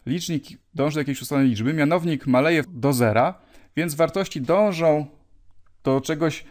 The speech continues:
bardzo dużego co do wartości bezwzględnej, ale ujemnego, czyli minus nieskończoność. Czyli to są które możliwe odpowiedzi? Tutaj mamy minus nieskończoność i tutaj, czyli widzimy, że ta odpowiedź jest poprawna i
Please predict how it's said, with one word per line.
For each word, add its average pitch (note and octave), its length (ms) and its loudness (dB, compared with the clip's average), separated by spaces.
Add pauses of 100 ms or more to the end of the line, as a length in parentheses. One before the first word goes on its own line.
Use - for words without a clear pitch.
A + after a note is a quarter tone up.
(120)
bardzo D#3 280 2
dużego D#3 340 0
co B2+ 140 0
do A#2+ 80 0
wartości B2 400 -2
bezwzględnej, A#2 460 0
ale C#3 200 2
ujemnego, D#3+ 640 0
czyli E3 240 -6
minus D3+ 340 -2
nieskończoność. D3+ 800 -6 (320)
Czyli C#3+ 220 -6
to D#3 120 -2
są D3+ 220 -2
które B2 340 0
możliwe G2+ 320 -4
odpowiedzi? F#2+ 520 -10 (200)
Tutaj C#3+ 220 -2
mamy C#3+ 180 2
minus D3 240 -4
nieskończoność D#3 540 -8
i F3 80 -10
tutaj, A2 300 -6
czyli B2 360 -2 (640)
widzimy, B2 480 -4
że C3+ 260 0 (520)
ta C3 140 4
odpowiedź B2 320 -2
jest - 140 -12
poprawna A#2+ 640 -2 (380)
i C#3+ 340 -4